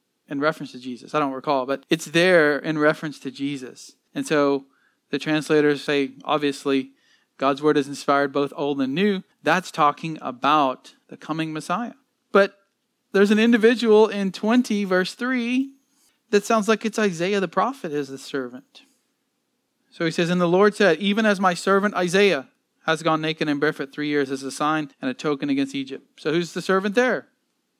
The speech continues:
Isaiah. This is important because there's some debate, obviously, amongst Christians about Israel, Israel today, Israel in the Old Testament. Who is Israel? Will Israel last? And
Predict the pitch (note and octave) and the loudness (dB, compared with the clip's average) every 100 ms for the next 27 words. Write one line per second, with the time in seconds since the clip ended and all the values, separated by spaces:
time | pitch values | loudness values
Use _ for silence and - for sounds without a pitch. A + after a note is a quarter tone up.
0 | - D3+ D3 F#3 E3 G3 D4 C4+ A#3+ - | -8 -6 -2 -2 0 0 0 0 0 2
1 | G#3+ G3 D#3+ D#3+ D#3+ D3 E3 C#3+ C3+ D#3+ | 0 0 -6 -2 -2 -2 -4 -4 0 2
2 | F#3 - C#3+ D3+ D3+ D3+ - D3+ D3 C#3+ | 2 -2 0 0 0 -4 -4 -4 -2 -4
3 | D3 - - G3+ G3 G#3 G3 F3 _ - | -4 -6 -2 0 0 -6 -8 -8 _ -4
4 | B2+ C3 - F#3 F3+ F3+ F3 F3 F3 E3+ | -2 -2 0 0 0 0 2 4 4 2
5 | D#3 D3+ D3 C#3 C#3 C3 F#3 G#3 G3 F#3+ | 0 0 -2 -2 -4 0 2 2 2 0
6 | D#3+ D#3 D#3 D3+ D3 C#3 C#3 C3 B2 F#3+ | 0 -2 0 2 2 2 0 -2 -2 -2
7 | F#3 - - F3+ E3+ E3+ - _ - F#3+ | -2 -4 -6 -2 -2 -4 -12 _ 0 4
8 | G3+ F#3+ E3+ E3 E3 E3+ E3 E3+ E3 D#3+ | 6 4 2 -4 -4 -4 -4 0 2 2
9 | D#3+ - F3+ G#3 G3 F3+ F3+ D#3+ D3+ D3 | -2 2 4 4 2 0 0 2 4 2
10 | D3+ D3+ D3+ - - - _ _ _ _ | 0 -2 -6 -10 -20 -20 _ _ _ _
11 | _ _ E3 E3+ E3+ E3 D#3 | _ _ -4 0 0 -2 -8